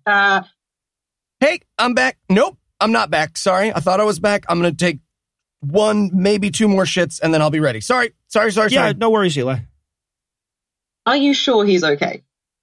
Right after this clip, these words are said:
Speaker 3: I, I mean, this is pretty common for him. I, I don't know. I, I wouldn't say okay.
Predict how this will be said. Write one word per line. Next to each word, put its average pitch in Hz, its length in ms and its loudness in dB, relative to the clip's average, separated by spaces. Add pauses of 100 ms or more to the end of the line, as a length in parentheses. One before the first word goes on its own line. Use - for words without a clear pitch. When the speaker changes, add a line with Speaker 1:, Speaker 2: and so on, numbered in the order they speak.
(200)
Speaker 3:
I, 247 140 -2 (100)
I - 40 -2
mean, 262 100 -2
this 269 140 -2
is 208 100 -4
pretty 196 220 0
common 170 500 -2
for 120 260 -4
him. 123 100 0
I, 131 200 0
I 131 60 0
don't 131 180 -6
know. 113 260 -4 (200)
I, 135 80 -2
I 135 160 -4
wouldn't 113 240 -4
say 104 400 -4 (100)
okay. 101 960 -4